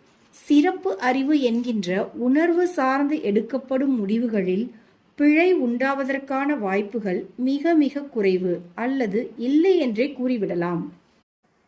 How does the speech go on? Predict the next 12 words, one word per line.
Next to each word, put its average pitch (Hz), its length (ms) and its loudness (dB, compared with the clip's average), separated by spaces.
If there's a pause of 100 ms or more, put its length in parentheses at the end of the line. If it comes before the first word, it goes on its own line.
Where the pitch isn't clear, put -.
(140)
எனவேதான் 247 880 -2 (160)
பண்டைய 269 460 0
காலங்களில் 240 720 0 (140)
குடும்பங்களில், 262 880 0
சமூகத்தில் 262 1080 -2 (560)
முடிவெடுக்கும் 320 720 2
அதிகாரம் 202 800 -2 (220)
அல்லது 214 480 0
ஆளுமை 220 640 0 (440)
பெண்கள் 311 440 4
வசம் 262 320 -4
இருந்தது. 175 880 -2